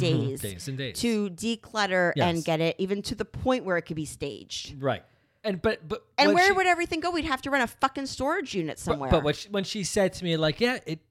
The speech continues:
Speaker 2: but it shouldn't be. You live there," you know, that kind of, like, caught, like, it triggered something in me, like, Yeah.
Speaker 1: Yeah,
Speaker 2: It's
Speaker 1: no,
Speaker 2: not
Speaker 1: she
Speaker 2: supposed to
Speaker 1: doesn't.
Speaker 2: look
Speaker 1: No,
Speaker 2: like
Speaker 1: no, I babysat her kids. I know what lived in means to her. It's
Speaker 2: Gotcha.
Speaker 1: very clean.
Speaker 2: All right, so I didn't understand properly then, I
Speaker 1: Mm-hmm.
Speaker 2: guess.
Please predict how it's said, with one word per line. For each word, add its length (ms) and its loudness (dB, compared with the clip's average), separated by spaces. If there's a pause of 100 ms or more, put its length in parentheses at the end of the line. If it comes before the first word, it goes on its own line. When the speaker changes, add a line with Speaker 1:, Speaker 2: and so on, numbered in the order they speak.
(160)
Speaker 2:
but 120 0
it 180 -4 (100)
shouldn't 400 -2
be. 200 -8 (480)
You 100 -6
live 160 2
there," 220 -12
you 120 -2
know, 320 8 (260)
that 260 0 (400)
kind 200 0
of, 140 -4 (100)
like, 220 -2
caught, 400 0
like, 200 -6
it 200 -10
triggered 340 -4
something 220 -8
in 100 -4
me, 120 -4
like, 220 -4 (220)
Yeah. 360 -6 (640)
Speaker 1:
Yeah, 180 -2
Speaker 2:
It's 60 0
Speaker 1:
no, 60 4
Speaker 2:
not 100 -2
Speaker 1:
she 40 -2 (100)
Speaker 2:
supposed 40 4
to 240 4
Speaker 1:
doesn't. 80 0
Speaker 2:
look 100 0
Speaker 1:
No, 180 8
Speaker 2:
like 80 4
Speaker 1:
no, 160 0
I 180 2
babysat 480 -4
her 140 -6
kids. 200 -6
I 80 0
know 160 -4
what 160 -4
lived 240 -4
in 140 -4
means 240 -8
to 100 -8
her. 200 -4
It's 100 -12
Speaker 2:
Gotcha. 320 2
Speaker 1:
very 100 -4
clean. 380 -12
Speaker 2:
All 80 2
right, 100 0
so 120 -2
I 40 0
didn't 240 -6
understand 400 -8
properly 320 -8
then, 180 -4
I 40 -2
Speaker 1:
Mm-hmm. 80 -4
Speaker 2:
guess. 320 -4